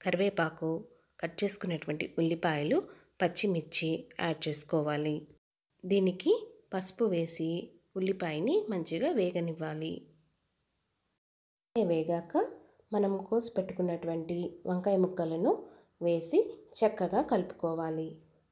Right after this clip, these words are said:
వంకాయ వేగే వరకు ఇలా క్లాత్తో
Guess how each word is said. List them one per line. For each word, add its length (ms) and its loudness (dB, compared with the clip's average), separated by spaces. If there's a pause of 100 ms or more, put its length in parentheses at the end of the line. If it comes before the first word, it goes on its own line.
(1800)
వంకాయ 380 2 (380)
వేగే 360 2
వరకు 320 -4 (340)
ఇలా 180 0 (120)
క్లాత్తో 460 0